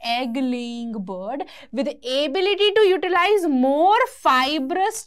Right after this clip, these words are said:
cheaper diets formulated using agricultural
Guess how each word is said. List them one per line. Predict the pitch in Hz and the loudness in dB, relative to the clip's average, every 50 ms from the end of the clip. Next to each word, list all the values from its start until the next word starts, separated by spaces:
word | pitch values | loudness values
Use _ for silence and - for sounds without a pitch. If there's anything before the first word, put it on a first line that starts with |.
| - - | -14 -10
cheaper | - 302 294 285 285 285 262 269 - 311 302 302 302 302 294 277 214 | -8 -6 -6 -6 -6 -8 -6 -2 0 0 2 2 2 2 0 0 0
diets | 214 190 175 180 190 190 196 214 220 226 233 247 254 277 294 285 - - - - _ _ - - - - _ _ - | 0 0 0 0 -2 -6 -8 -8 -8 -8 -8 -6 -6 -6 -8 -8 -12 -20 -20 -20 _ _ -20 -20 -20 -20 _ _ -8
formulated | - - 233 240 240 240 247 254 269 269 254 277 269 269 - - 302 311 262 | -2 2 4 4 4 2 0 -2 -2 -2 0 -2 -2 -2 -2 -4 -4 -2 -2
using | 254 220 214 226 226 220 214 247 247 247 - - - | -2 -4 -4 -4 -6 -6 -6 -6 -8 -10 -10 -8 -8
agricultural | 220 220 190 - 254 247 269 254 - 247 226 220 220 - 262 240 247 262 302 339 370 | -6 -6 -6 -6 -6 -6 -6 -4 -2 -2 -2 -2 -4 -8 -6 -4 -2 0 0 0 -2